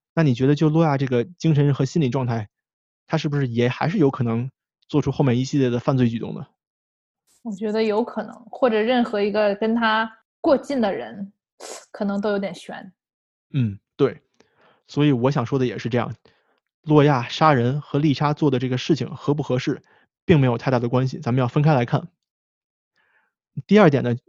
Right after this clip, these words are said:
Speaker 1: 我认为咱们作为一个社会哈，可能还需要加强对心理健康的重视。那这里面有两点，第一点就是社会对心理健康这一方面可能需要更多的关注和更多的投入。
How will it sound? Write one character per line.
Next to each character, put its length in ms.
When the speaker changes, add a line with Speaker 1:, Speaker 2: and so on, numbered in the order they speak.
Speaker 1:
我 160
认 120
为 280
咱 160
们 120
作 140
为 80
一 80
个 120
社 260
会 180
哈， 240
可 180
能 100
还 160
需 140
要 120
加 160
强 160
对 160
心 220
理 80
健 160
康 100
的 120
重 200
视。 220
那 60
这 120
里 60
面 120
有 80
两 200
点， 220
第 120
一 40
点 160
就 140
是 240
社 240
会 140
对 100
心 160
理 80
健 160
康 140
这 100
一 60
方 160
面 140
可 120
能 120
需 100
要 80
更 140
多 80
的 80
关 240
注 180
和 120
更 140
多 80
的 80
投 300
入。 240